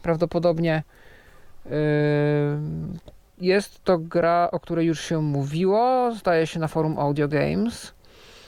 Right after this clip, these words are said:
y, ale, y, dopiero ostatnio, y, usprawniono tam dostępność i z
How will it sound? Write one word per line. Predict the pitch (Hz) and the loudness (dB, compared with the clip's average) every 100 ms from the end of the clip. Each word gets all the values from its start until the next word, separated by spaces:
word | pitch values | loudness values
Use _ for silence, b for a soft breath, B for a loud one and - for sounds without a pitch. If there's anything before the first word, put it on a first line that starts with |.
| B B _ | B B _
y, | - 151 156 156 156 - | -2 0 2 2 0 -2
ale, | - 165 196 190 156 135 131 139 - _ _ _ - - | 0 2 2 2 2 2 0 -4 -12 _ _ _ -20 -10
y, | 180 143 147 | -4 0 0
dopiero | 147 151 185 151 | 0 0 2 2
ostatnio, | 165 - 202 - 185 185 175 170 160 160 | 0 0 -2 0 0 2 2 0 0 0
y, | 151 | -2
usprawniono | 185 - - 160 147 165 175 170 | -4 -4 0 2 2 0 2 0
tam | 160 175 165 170 | 0 2 2 2
dostępność | 156 151 - 185 180 165 - 117 120 - - - - | 0 -2 -2 0 2 0 -6 -6 -6 -10 -16 -16 -12
i | 139 147 139 139 135 | -4 -2 -2 -2 -2
z | - - - | -6 -14 -20